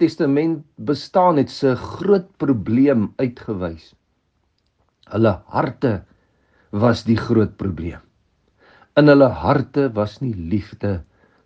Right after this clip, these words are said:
vir God nie. Verse drieënveertig en vierenveertig. Omdat die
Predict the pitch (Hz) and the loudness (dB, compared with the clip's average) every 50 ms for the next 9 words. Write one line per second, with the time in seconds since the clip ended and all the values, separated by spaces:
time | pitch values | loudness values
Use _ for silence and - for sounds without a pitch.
0 | _ - - - 95 82 80 78 82 - - - 90 87 - _ - 82 78 80 | _ -12 -8 -6 -6 -6 -8 -12 -14 -16 -12 -8 -8 -8 -8 _ -14 -14 -12 -12
1 | 80 - _ _ _ _ _ _ _ _ _ _ _ _ _ _ _ _ _ _ | -12 -14 _ _ _ _ _ _ _ _ _ _ _ _ _ _ _ _ _ _
2 | - - _ _ - 147 143 143 - - 165 139 107 110 117 123 123 123 113 - | -20 -20 _ _ 4 4 4 4 2 0 0 2 2 4 4 4 4 4 2 0
3 | - 117 110 95 110 104 - 110 104 101 95 - 104 98 98 95 90 - - 87 | 0 -2 0 0 -4 -6 -4 -4 -6 -6 -6 -4 -4 -4 -4 -4 -8 -8 -8 -10
4 | 87 85 - - - - - _ _ _ _ _ _ _ _ _ _ _ _ _ | -10 -10 -12 -18 -20 -20 -20 _ _ _ _ _ _ _ _ _ _ _ _ _
5 | _ _ _ _ _ _ _ _ _ _ _ _ _ - - 160 160 165 156 147 | _ _ _ _ _ _ _ _ _ _ _ _ _ 2 4 6 6 6 6 6
6 | 127 131 120 | 4 2 0